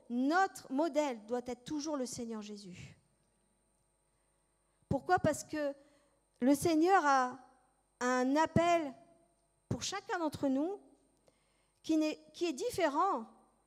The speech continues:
de votre voisin ou de votre voisine. Alors vous devez,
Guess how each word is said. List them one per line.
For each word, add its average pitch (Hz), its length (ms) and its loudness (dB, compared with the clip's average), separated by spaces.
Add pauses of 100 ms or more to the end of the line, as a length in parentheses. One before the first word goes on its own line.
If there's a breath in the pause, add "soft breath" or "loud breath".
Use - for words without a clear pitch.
(280)
de 233 140 -2
votre 247 280 0
voisin 262 300 -2
ou 277 100 -4
de 240 100 -8
votre 233 260 -4
voisine. 233 520 -6 (3500 soft breath)
Alors 247 320 2
vous 254 160 -6
devez, 247 320 -4